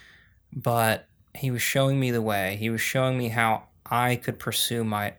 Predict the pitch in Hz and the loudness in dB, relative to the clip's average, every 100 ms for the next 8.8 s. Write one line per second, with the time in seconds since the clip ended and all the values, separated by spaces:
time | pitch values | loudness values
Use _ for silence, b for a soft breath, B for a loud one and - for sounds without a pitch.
0 | - 113 110 110 - 117 - 110 104 98 | -6 -2 0 -2 -2 -4 -4 -6 -6 -6
1 | - - 95 92 92 - - 139 156 147 | -4 -6 -6 -8 -10 -8 0 4 4 4
2 | 127 120 120 110 104 - 120 - 107 101 | 2 4 4 4 2 0 -2 -2 -8 -4
3 | 104 98 92 - 107 - b b b b | -4 -4 -6 -6 -6 -8 b b b b
4 | b b b b b 139 135 120 120 - | b b b b b 2 4 4 2 2
5 | 127 120 143 - 127 117 - 135 120 113 | 2 4 4 4 0 0 -2 0 0 2
6 | - 143 147 - - 131 139 131 117 113 | 4 4 4 2 0 2 2 2 0 -2
7 | - 117 113 113 110 110 107 - 113 - | 2 2 2 0 0 -2 -2 -2 -4 -4
8 | 110 104 107 107 - 98 95 | -6 -6 -8 -8 -8 -8 -8